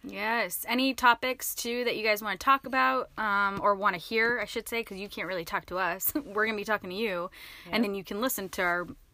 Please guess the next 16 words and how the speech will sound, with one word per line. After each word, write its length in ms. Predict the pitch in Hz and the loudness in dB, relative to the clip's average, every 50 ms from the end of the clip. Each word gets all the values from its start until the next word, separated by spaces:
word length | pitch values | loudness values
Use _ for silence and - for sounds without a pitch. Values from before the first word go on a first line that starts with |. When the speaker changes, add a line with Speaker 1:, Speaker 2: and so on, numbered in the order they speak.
| - | -20
Speaker 1:
shit. 400 | - - - 190 185 202 - - - | -14 -8 -2 0 0 0 0 -2 -2
But, 160 | - 170 - - - - - - - - - - - | -2 -2 -4 -4 -10 -20 -20 -20 -18 -18 -8 0 4
um, 420 | 202 208 202 196 190 190 185 185 - - | 6 6 8 6 6 4 0 -2 -4 -2
anything, 480 | 220 240 247 226 - - 202 190 185 | 0 0 0 0 0 -2 -4 -2 -2
we 80 | 190 190 | -4 -4
would 100 | 190 180 | -2 0
love 140 | 190 190 - | 0 -2 -2
to 80 | - 196 | -2 -2
hear 140 | 202 - | -2 -2
from 160 | - - 190 170 | -2 -2 -6 -6
you. 120 | 165 170 | -6 -4
Again, 640 | - 170 190 196 202 214 214 214 214 208 208 - - - - - - - - _ - | -4 -4 -2 0 2 2 2 2 0 -2 -4 -6 -8 -10 -20 -20 -20 -20 -20 _ -10
Gmail, 680 | - - 233 247 240 240 233 233 233 226 233 233 226 - - - - - - - | -4 -2 0 2 2 4 6 8 8 8 6 4 2 -4 -10 -20 -20 -16 -10 -6
it's, 260 | 185 185 - - - | -6 -4 -2 0 2
uh, 420 | 196 190 190 190 190 185 185 180 - - | 4 4 4 4 4 4 2 0 0 -4
motherforkingpodcast 2250 | 190 190 196 202 202 202 208 208 226 233 233 226 - - - 226 226 220 - - 233 220 220 220 214 - - 240 233 240 233 - 247 240 233 233 233 240 - - - - - - - | -8 -8 -4 0 2 2 2 2 2 0 0 0 -2 -2 -2 0 0 -2 -2 -4 -6 -6 -6 -6 -6 0 2 4 4 4 2 0 2 4 4 4 4 2 0 -2 -2 -2 -2 -6 -8